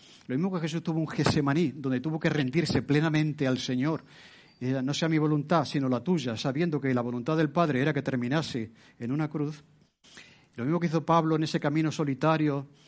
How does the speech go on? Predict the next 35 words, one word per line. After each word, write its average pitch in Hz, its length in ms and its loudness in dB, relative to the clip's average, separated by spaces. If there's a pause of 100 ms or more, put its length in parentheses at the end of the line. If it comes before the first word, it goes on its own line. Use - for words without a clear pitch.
(220)
que 135 380 0
yo 147 100 -2
creo 156 120 0
que 143 60 -4
estuvo 147 200 -2
hablando 151 240 0
con 143 120 -2
el 131 100 -2
Señor 139 280 -2
y 139 40 0
dijo, 131 160 -4
"Señor, 151 380 -2 (120)
me 127 120 -8
estás 151 180 0
diciendo 151 480 -2
que, 131 280 0 (540)
que 143 100 -2
las 127 120 0
cosas 175 640 0 (200)
se - 120 -12
van 151 140 0
a 151 60 0
poner 147 200 -2
difíciles 139 500 -2
en 135 120 -4
Jerusalén, 143 380 -4
aún 143 280 -2
así 160 400 -2 (720)
sigo 151 280 -2
adelante 143 440 2
hasta 131 200 -2
la 123 80 0
final, 147 500 0
quiero 147 240 -2
acabar 147 320 2